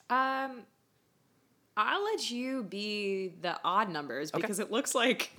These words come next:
Speaker 1: certain ones are falling on odd
Speaker 2: Okay,
Speaker 1: that you
Speaker 2: sure.
Speaker 1: maybe. <laughs>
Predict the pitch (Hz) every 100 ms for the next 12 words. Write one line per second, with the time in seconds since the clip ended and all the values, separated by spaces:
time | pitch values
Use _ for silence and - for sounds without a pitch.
0 | - _ - - 226 202 208 202 202 180
1 | 180 185 180 175 160 143 147 139 143 226
2 | 277 - 156 156 170 240 208 240 -